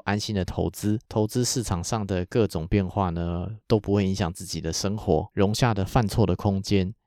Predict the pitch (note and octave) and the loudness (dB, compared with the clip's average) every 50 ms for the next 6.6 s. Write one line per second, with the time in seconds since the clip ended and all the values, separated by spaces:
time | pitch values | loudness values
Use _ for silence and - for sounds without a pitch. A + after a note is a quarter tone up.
0 | _ _ - A#2 A#2 - B2+ A2+ G#2 F#2 F2+ F#2 - G#2+ F#2+ - G2+ - - A#2+ | _ _ 0 0 2 2 2 2 2 0 0 0 -2 -2 -2 -2 0 2 4 4
1 | G#2 G2 - - - F#2+ F2 F2+ - A2+ G#2 - - F#2 E2+ D#2+ F2+ F#2 - - | 4 2 0 0 0 0 0 2 0 -2 -2 0 -2 -4 -2 -2 -4 -6 -4 -2
2 | - - A2+ A2 A2 F#2+ - D#2 - G#2+ G2+ F#2 F2+ - F#2+ D#2+ E2 - _ _ | 0 0 2 0 0 0 -2 -2 0 0 -2 -2 0 0 0 0 0 -2 _ _
3 | _ - - - F#2+ F#2 A2 A#2 A2 - - E2+ F#2+ A2 A2 - - G2 - E2 | _ -6 -2 -2 0 2 2 2 2 2 0 0 0 0 -2 -4 -6 -8 -6 -4
4 | E2 D#2+ D2+ - - F#2+ F2+ F2+ - A2+ G2 G2 - - - G#2 E2+ - G2+ F2+ | -2 -2 -4 -2 2 2 2 4 4 2 0 0 -2 0 0 -2 0 2 0 0
5 | E2 - E2 D#2 D2 D2 D#2 D2 - - - A#2 G#2+ - - A2 G#2 G#2 G2 - | 2 0 -4 -4 -2 -2 -2 -4 0 2 2 2 2 2 -2 -2 -2 -2 -2 0
6 | - A2 G#2+ G#2+ A2+ G#2 G2+ G2 - G2 F2+ G#2 | 2 2 2 2 2 0 0 0 -2 -2 -2 -4